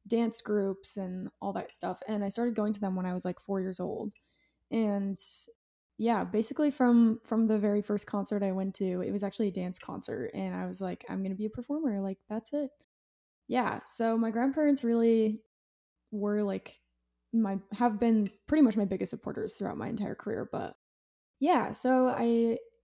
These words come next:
started to learn the violin when I was four, actually,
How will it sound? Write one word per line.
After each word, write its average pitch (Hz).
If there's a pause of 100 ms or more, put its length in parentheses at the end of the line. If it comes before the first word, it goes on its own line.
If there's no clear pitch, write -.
(760)
started 269
to 392
learn 233
the 240
violin 202
when 202
I 190
was 185
four, 202
actually, -